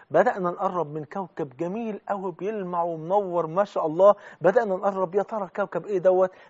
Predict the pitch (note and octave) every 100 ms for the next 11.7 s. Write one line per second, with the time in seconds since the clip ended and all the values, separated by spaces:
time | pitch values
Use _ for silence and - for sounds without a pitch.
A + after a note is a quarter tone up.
0 | - E3 G#3 F#3+ - G#3 F#3+ E3 F3 E3
1 | - G3+ _ E3 D3+ D3+ D3+ D3 C#3+ C#3+
2 | C#3 C#3 D#3+ E3 _ _ _ _ _ _
3 | _ _ _ _ - G#3 E3+ - - E3+
4 | - C#3 C3+ B2+ B2 - C3 G#2 G2+ _
5 | _ D3 - C#3+ C3 C#3 D#3 - D3+ C#3
6 | B2+ A2 _ _ _ _ D3+ D#3 E3 D3+
7 | A3+ G#3 F#3+ - E3+ G3 F3+ D#3+ - -
8 | - D#3 C3 A#2+ A#2+ A#2+ A2+ - - -
9 | - D#3 D#3 A#3 A3 G#3 F#3 G#3+ F#3+ F3
10 | - A#3+ - E3+ D#3 C#3+ C3 F3 D3+ -
11 | B3 G#3 E3 D3+ C#3 E3+ F3+